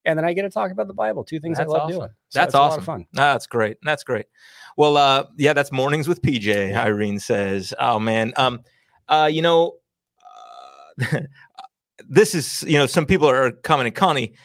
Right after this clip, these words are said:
Speaker 2: is commenting something. And,
Speaker 1: Right.
Speaker 2: you know, this is probably a good thing for us to just stop and do right
Speaker 1: Mm-hmm.
Speaker 2: now, um, because there's been, there's been two terrible shootings. Um,
Speaker 1: Oh.
Speaker 2: and so um, this is odd transition from, like, lightheartedness, right, to,
Speaker 1: Well, well, but
Speaker 2: to
Speaker 1: I, I
Speaker 2: something
Speaker 1: mean, I mean,
Speaker 2: crazy.
Speaker 1: I think this is the realness of life,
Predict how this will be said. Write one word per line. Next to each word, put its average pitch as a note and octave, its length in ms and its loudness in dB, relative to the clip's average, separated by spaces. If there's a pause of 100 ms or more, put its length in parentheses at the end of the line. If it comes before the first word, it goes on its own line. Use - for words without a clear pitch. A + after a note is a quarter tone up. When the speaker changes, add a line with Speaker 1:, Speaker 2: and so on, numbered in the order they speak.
(120)
Speaker 2:
is - 160 -4
commenting B2 380 0
something. A2+ 320 -2
And, D3+ 100 0
Speaker 1:
Right. F#3+ 80 -4
Speaker 2:
you G3 60 0
know, F#3+ 140 2
this A#3 200 -2
is G#3 120 -6
probably D#3 360 0
a - 20 -4
good B2+ 140 0
thing B2 260 -4
for C#3 160 -2
us C3 160 -2
to A#2 140 -2
just C#3 260 -4
stop A#2 320 0
and B2 120 -6
do C3+ 120 0
right C3 180 0
Speaker 1:
Mm-hmm. A2+ 60 -4
Speaker 2:
now, B2 300 -4 (380)
um, B2+ 400 -2
because C#3 400 -2
there's F#3+ 240 0
been, G3 360 -4 (200)
there's G#3+ 120 -2
been E4+ 140 -2
two A3 220 -2
terrible D#3 320 2
shootings. G#2+ 500 -4 (420)
Um, A#2+ 320 2
Speaker 1:
Oh. B3+ 120 0
Speaker 2:
and D3+ 260 0
so F3+ 340 2 (600)
um, D3+ 260 -2 (140)
this G3 240 2
is E3 100 -4
odd C#3+ 340 2 (280)
transition C#3 500 0
from, B2 140 0
like, A#2 140 -2
lightheartedness, A2+ 800 -2
right, A#2+ 320 0
to, C3+ 180 0
Speaker 1:
Well, A#2+ 200 2
well, B3+ 140 2
but B3 120 -2
Speaker 2:
to - 60 -2
Speaker 1:
I, - 40 4
I - 60 -2
Speaker 2:
something A3+ 220 0
Speaker 1:
mean, A#3+ 60 2
I - 40 0
mean, A3+ 220 2
Speaker 2:
crazy. G#3 120 -2
Speaker 1:
I G3+ 60 -2
think G3+ 200 -10
this G#3 180 -6
is E3+ 120 -12
the D#3 120 -8
realness F#3 440 0
of C#3 120 -6
life, B2+ 400 -4